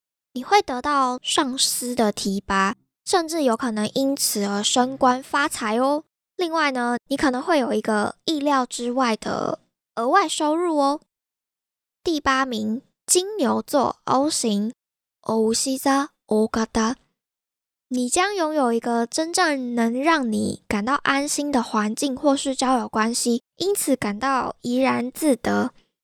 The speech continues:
想做但是没有办法完成的事情，也有可能会实现哦。第七名，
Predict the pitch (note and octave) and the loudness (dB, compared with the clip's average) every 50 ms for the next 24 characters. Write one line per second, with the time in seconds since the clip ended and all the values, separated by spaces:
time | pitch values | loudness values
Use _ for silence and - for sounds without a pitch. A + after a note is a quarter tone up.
0 | _ _ - - C4 B3 B3 C4+ - G#4 G4+ F4+ - - F4 D#4+ D#4+ E4 E4+ D#4 | _ _ -6 -2 -2 -2 -2 -2 0 0 0 0 0 -2 -4 -4 -4 -6 -6 -2
1 | C#4 C4+ B3 A#3+ - C#4 C4+ C4 A#3+ G#3+ G#3+ G#3+ G#3+ A3+ A3+ - A3 G#3+ A3 A3 | 0 0 0 0 0 0 0 0 0 0 2 2 0 0 0 0 0 0 0 0
2 | - - D4 C4+ A#3+ - A#3 G#3 G#3 G#3+ A3 G#3+ G#3+ G#3+ A3 B3+ - E4+ D4 B3 | 0 2 2 2 2 0 -2 -4 -4 -4 -2 0 0 2 2 0 0 0 -2 0
3 | A3+ A#3+ D4+ E4 D4+ - - - A3+ A#3 - - F#4+ F4+ D#4+ D#4 D4+ D4+ D#4 E4 | -2 -2 0 0 0 0 0 -2 -2 -4 -4 -2 0 0 0 0 -2 -2 -2 -4
4 | _ _ _ _ _ _ _ _ _ _ _ _ _ _ _ _ _ _ _ - | _ _ _ _ _ _ _ _ _ _ _ _ _ _ _ _ _ _ _ -2
5 | F#4 E4 D4 - - - E4 D#4 D#4 D#4+ D4+ C4+ A#3 A3+ A3+ A#3 C#4 | -2 -2 0 0 0 0 0 0 -2 -2 0 0 0 0 0 -2 -4